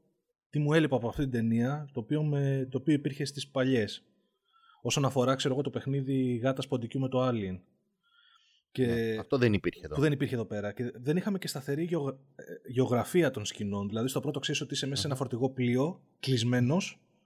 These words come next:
Speaker 1: σαν ποντίκι μαζί με το Alien, το οποίο κυκλοφορεί στους διαδρόμους. Και ξέρεις ότι δεν μπορείς να ξεφύγεις, πρέπει να το αντιμετωπίσεις. Έχεις μια μορφή φωλιάς μέσα στην απικία, που και εκεί είσαι εγκλωβισμένος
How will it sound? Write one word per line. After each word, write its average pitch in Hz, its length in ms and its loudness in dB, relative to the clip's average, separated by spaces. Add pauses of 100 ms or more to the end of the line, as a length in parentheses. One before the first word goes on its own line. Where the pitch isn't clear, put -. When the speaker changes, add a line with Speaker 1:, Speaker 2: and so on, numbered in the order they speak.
(300)
Speaker 1:
σαν 147 180 2
ποντίκι 131 420 2
μαζί 113 220 0
με 127 100 0
το 113 180 0
Alien, 117 200 0
το 107 60 -6
οποίο 117 120 -10
κυκλοφορεί 117 360 -4
στους 113 180 -4
διαδρόμους. 104 680 0 (280)
Και - 80 -12
ξέρεις - 80 -6
ότι 135 80 -2
δεν 160 100 2
μπορείς 156 140 2
να 139 60 0
ξεφύγεις, 113 360 -4
πρέπει 127 140 -4
να 123 60 -4
το 117 60 -4
αντιμετωπίσεις. 107 800 -4 (800)
Έχεις - 100 -8
μια 170 120 0
μορφή 165 400 2
φωλιάς 131 640 0
μέσα 131 200 -4
στην 123 160 -6
απικία, 113 560 -4
που 131 120 -12
και 135 100 -4
εκεί 123 160 -4
είσαι 165 140 0
εγκλωβισμένος 110 800 -2